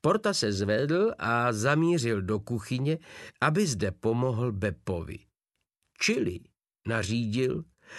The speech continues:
a vyprázdnil celou krabičku tohoto prášku do omáčky. Přidal lžičku nebo dvě kájenského pepře a hrstku černého kary.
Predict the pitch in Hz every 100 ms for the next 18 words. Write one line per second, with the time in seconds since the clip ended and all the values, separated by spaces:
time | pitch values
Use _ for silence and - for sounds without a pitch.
0 | - - 110 104 101 131 123 151 156 135
1 | 107 110 95 - 139 156 156 139 110 113
2 | 127 117 - 131 104 110 120 - 92 82
3 | 98 101 104 - 104 95 95 104 101 92
4 | 82 - - - - _ _ _ _ _
5 | - - - 123 127 139 123 120 123 101
6 | 151 156 - 151 143 139 104 98 104 123
7 | 110 120 117 117 104 - 117 101 82 101
8 | - - - 143 - _ _ _ _ 104
9 | 92 82 117 113 - - 127 120 - 117
10 | 107 110 110 104 98 98 92 85 92